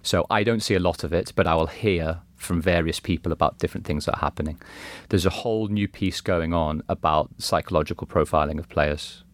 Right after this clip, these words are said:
that I think wasn't necessarily the case, or I didn't see or hear was the case even ten years ago or so, is how stable is the player in terms of his family life? Is he a single guy? Is he married with three kids?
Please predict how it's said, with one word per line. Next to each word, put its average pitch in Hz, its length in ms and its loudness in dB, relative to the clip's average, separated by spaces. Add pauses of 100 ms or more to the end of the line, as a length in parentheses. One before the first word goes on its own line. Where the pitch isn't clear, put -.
(140)
that 85 140 -2
I 78 100 2
think - 300 -4
wasn't 82 260 0
necessarily 78 380 0
the - 80 -4
case, - 220 -2
or 90 140 2
I 82 60 4
didn't 78 260 -4
see 78 380 0
or 76 100 4
hear 76 220 2
was 76 140 -2
the - 80 -6
case - 300 -4
even 78 300 -6
ten 76 260 -2
years 73 260 -4
ago 78 180 -2
or 78 80 -4
so, 80 280 -4 (120)
is 82 520 2
how 92 180 0
stable 87 500 0
is 80 140 0
the 80 240 -4 (320)
player 80 320 0
in 82 80 -2
terms 78 240 -2
of 78 80 -6
his - 60 -8
family 87 300 2
life? 80 460 2 (200)
Is 82 180 0
he 82 100 2
a 76 60 2
single 82 380 2
guy? 80 420 2
Is 90 100 -8
he 80 100 -2
married 78 280 0
with 82 80 -6
three 78 220 -4
kids? 78 540 -2